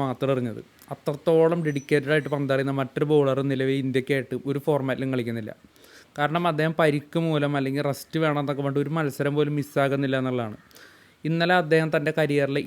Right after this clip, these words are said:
ഇരുന്നൂറ് വിക്കറ്റ് നേട്ടങ്ങൾ തികച്ചിരിക്കുകയാണ്. ചുരുക്കം ചില ഇന്ത്യൻ ഫാസ്റ്റ് ബോളേഴ്സ് മാത്രമാണ് ഈ ഒരു നേട്ടത്തിലോട്ട്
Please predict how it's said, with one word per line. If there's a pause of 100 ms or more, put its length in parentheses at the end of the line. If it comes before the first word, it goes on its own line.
ഇരുന്നൂറ്
വിക്കറ്റ്
നേട്ടങ്ങൾ
തികച്ചിരിക്കുകയാണ്. (240)
ചുരുക്കം
ചില
ഇന്ത്യൻ
ഫാസ്റ്റ്
ബോളേഴ്സ്
മാത്രമാണ്
ഈ
ഒരു (100)
നേട്ടത്തിലോട്ട്